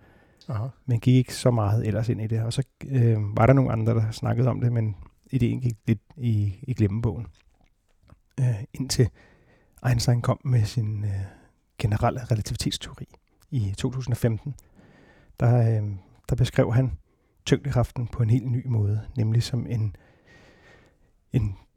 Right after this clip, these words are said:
Speaker 2: en geometrisk deformation af selve rummet, og på en måde også af tiden, så rumtiden, som ligesom er forenet i, i en, øh,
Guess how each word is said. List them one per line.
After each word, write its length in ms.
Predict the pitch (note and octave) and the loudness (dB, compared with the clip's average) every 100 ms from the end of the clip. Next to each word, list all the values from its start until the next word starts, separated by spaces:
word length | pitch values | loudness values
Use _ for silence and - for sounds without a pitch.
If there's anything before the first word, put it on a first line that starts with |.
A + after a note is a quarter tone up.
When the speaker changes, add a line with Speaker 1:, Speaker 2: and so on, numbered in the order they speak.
| - _ _ - | -20 _ _ -14
Speaker 2:
en 180 | C#3 C3 - | -14 -14 -4
geometrisk 800 | - A#2+ A#2 C#3 - D3+ - - A#2+ - | 2 2 2 0 -2 -4 -6 -12 -6 -2
deformation 840 | A2+ A2+ G2 F2 - - B2 - - | 0 -2 -6 -6 -8 -8 -10 -14 -12
af 160 | A#2+ G#2 | -8 -6
selve 340 | - A2+ G#2+ | -2 -2 0
rummet, 420 | A2+ - - A#2 - - - - - _ _ _ - | -2 -2 -4 -6 -10 -14 -18 -20 -20 _ _ _ -8
og 140 | A#2+ F#2 - _ _ | -8 -8 -12 _ _
på 100 | - | -8
en 80 | G#2+ | -4
måde 200 | G#2 G#2 | -2 0
også 220 | G2+ - | -2 -4
af 40 | C3+ | -8
tiden, 380 | - A#2+ - G#2 F#2+ | -4 -4 -4 -8 -10
så 160 | - G#2+ - - | -16 -18 -18 -2
rumtiden, 600 | C#3 A2+ - B2+ - G#2+ | 0 0 0 -4 -4 -10
som 200 | A2 A2 | -8 -4
ligesom 320 | G#2+ G2+ A2+ A2+ | -4 -2 -4 -6
er 80 | A2 | -8
forenet 580 | - - - - B2 B2 | -8 -8 -8 -6 -6 -6
i, 200 | B2 - _ _ - _ _ - | -6 -8 _ _ -20 _ _ -10
i 220 | C3+ F#2+ - _ _ _ _ _ _ _ _ _ _ | -6 -6 -10 _ _ _ _ _ _ _ _ _ _
en, 440 | - - A2 - - | -14 -12 -12 -14 -12
øh, 240 | - A2+ | -8 -8